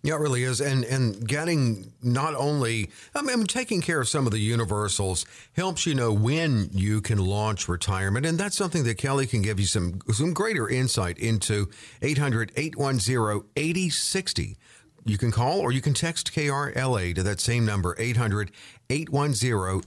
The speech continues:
eighty sixty. So now you've got a sense of when you can. Now the question is, do I tiptoe in or do I dive in? <laughs>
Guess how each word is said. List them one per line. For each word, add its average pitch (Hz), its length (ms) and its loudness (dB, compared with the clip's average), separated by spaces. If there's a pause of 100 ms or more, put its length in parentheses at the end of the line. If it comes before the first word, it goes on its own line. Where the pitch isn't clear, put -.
(120)
eighty 151 440 0
sixty. - 600 -2 (240)
So 185 180 -2
now 196 360 0
you've 165 220 0
got 156 140 0
a 139 80 0
sense 160 320 0
of 113 160 0
when 165 300 2
you 120 140 2
can. 120 400 0 (240)
Now 185 220 0
the 190 100 -2
question 131 400 -2
is, 123 200 0
do 104 200 0
I 92 160 -2
tiptoe 175 580 -2
in 147 360 0
or 117 180 0
do 120 180 2
I 113 160 0
dive 92 560 -2
in? 87 320 -4 (240)
<laughs> 131 480 -2